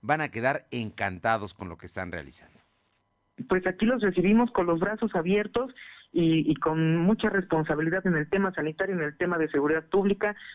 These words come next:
Speaker 2: con todas las dependencias muy articuladas, muy, eh, trabajo solidario y con el mejor de los ánimos.
Speaker 1: Ariadna Ayala Camarillo, presidenta municipal de Atlisco, gracias por estos minutos.
Speaker 2: Gracias a ti, Fernando.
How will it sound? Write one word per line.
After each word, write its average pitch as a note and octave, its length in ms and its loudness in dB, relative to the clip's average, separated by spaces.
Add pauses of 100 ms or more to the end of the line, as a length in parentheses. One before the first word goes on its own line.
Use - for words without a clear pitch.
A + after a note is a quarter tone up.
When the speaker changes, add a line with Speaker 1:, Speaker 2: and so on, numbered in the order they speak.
(160)
Speaker 2:
con E3+ 280 -4
todas G3+ 360 -2
las D#3 160 0
dependencias F3 680 0
muy G3 240 6
articuladas, F3+ 760 2
muy, F#3+ 280 6 (320)
eh, D#3 140 2
trabajo F3 460 -4
solidario F#3 680 0 (260)
y D#3+ 120 -2
con D#3+ 240 0
el D#3 60 2
mejor D#3 280 0
de D#3+ 80 -2
los C#3 220 -2
ánimos. B2 320 -2 (840)
Speaker 1:
Ariadna G3+ 720 0
Ayala D#3+ 340 0
Camarillo, C#3 400 -2
presidenta D#3+ 300 -4
municipal D3 340 -4
de C#3 60 -2
Atlisco, B2 400 -6
gracias C#3+ 320 -2
por A2 140 -8
estos G2+ 180 -10
minutos. - 540 -14 (440)
Speaker 2:
Gracias G#3 400 -2
a A#3+ 80 0
ti, A3+ 180 2
Fernando. G3 480 0